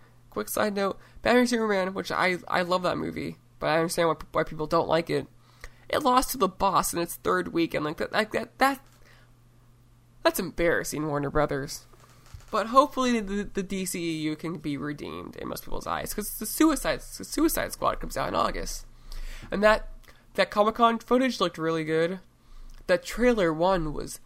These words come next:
incredible. And trailer two, while not being as good as trailer one, is still r-, awesome.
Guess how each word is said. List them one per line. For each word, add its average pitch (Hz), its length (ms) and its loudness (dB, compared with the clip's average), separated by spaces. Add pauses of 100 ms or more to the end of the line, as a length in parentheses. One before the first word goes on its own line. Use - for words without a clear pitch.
(380)
incredible. 160 1120 -2 (200)
And 196 180 -4
trailer 262 420 4
two, 208 460 -4 (360)
while 208 140 2
not 269 280 8
being 240 200 6
as 196 160 2
good 247 120 4
as 240 120 6
trailer - 400 2
one, 214 480 2 (560)
is 185 160 4
still 175 540 4 (120)
r-, 151 120 -10 (400)
awesome. - 500 2